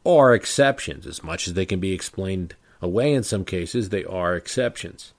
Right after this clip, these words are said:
So while the trend of a incumbent in his sixth year losing seats in the House has only one exception in the entire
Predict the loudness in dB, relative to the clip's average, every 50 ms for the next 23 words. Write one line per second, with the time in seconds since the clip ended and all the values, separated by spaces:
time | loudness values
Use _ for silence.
0 | _ -6 -4 -2 0 0 0 -2 -4 -4 -2 2 4 4 4 4 2 2 0 0
1 | -2 -2 -4 -6 -8 _ _ _ _ _ _ _ -8 -6 -6 -4 -4 -4 0 2
2 | 2 2 2 2 2 2 0 0 -2 -2 -4 -4 -2 2 2 2 0 0 -6 -6
3 | -6 -2 0 2 4 4 4 4 2 0 -2 -6 _ _ _ _ _ -8 -6 -2
4 | 2 4 6 6 6 6 4 4 2 0 0 -2 -4 -6 _ _ _ _ _ _
5 | _ _ _ _ _ _ _ _ _ _ -10 -6 -2 0 0 0 0 -2 -2 -2
6 | -2 -2 -2 -4 -4 -4 -2 -2 -2 -2 -6 -8 -10 -12 -12 -12 -12 -12 -16 -20
7 | _ _ -8 -4 -2 -2 0 -2 -2 -2 -2 -4 -4 -4 -2 0 2 2 2 2
8 | 0 0 0 0 0 0 -2 -4 -6 -4 -4 -4 -4 -6 -6 -6 -8 -6 -6 -4
9 | -2 -2 -2 -2 -4 -6